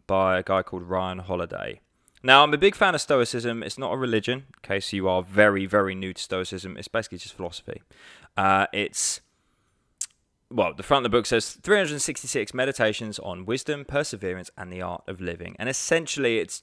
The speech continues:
just a passage each day from people like Seneca,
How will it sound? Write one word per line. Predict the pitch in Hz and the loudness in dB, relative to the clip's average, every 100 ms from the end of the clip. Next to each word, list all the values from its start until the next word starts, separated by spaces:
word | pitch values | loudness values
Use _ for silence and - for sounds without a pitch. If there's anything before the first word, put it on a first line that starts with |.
| - | -10
just | 147 151 | -8 -8
a | - | -10
passage | - 113 110 - 104 - | -2 -2 -2 -6 -8 -8
each | - 104 - - | -6 -6 -8 -8
day | - 101 98 85 71 - - - _ _ | 0 2 2 0 -10 -16 -20 -20 _ _
from | - - 127 117 104 | -4 6 8 8 4
people | 92 120 113 | -2 -2 0
like | 101 98 | 2 0
Seneca, | - 113 107 - 101 101 101 101 | 2 2 2 2 2 4 2 0